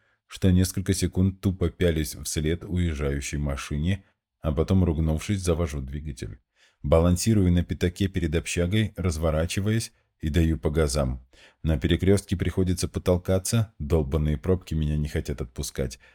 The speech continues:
Сигналю всем подряд, но всё же встраиваюсь в поток машин.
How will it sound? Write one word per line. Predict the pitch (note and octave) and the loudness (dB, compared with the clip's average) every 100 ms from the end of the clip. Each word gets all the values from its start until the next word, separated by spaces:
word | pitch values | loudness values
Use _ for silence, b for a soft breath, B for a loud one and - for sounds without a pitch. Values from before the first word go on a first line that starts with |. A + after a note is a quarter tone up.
| b | b
Сигналю | - F2+ F2+ F2+ F#2+ F#2 | -2 2 6 6 6 4
всем | D2 F#2 E2+ | 0 0 2
подряд, | D#2+ D2+ D2+ F#2+ G#2+ b b - | 2 2 4 2 0 b b -2
но | D2+ | 0
всё | D2 E2+ E2 | 2 2 2
же | D#2 | 0
встраиваюсь | - - D#2 D#2+ E2 F#2 F2+ | -2 0 2 2 2 0 0
в | - | -2
поток | F2 E2 D2+ D2 | -2 0 0 0
машин. | D2 C#2 D2 B1+ B1 | -2 -2 -4 -6 -6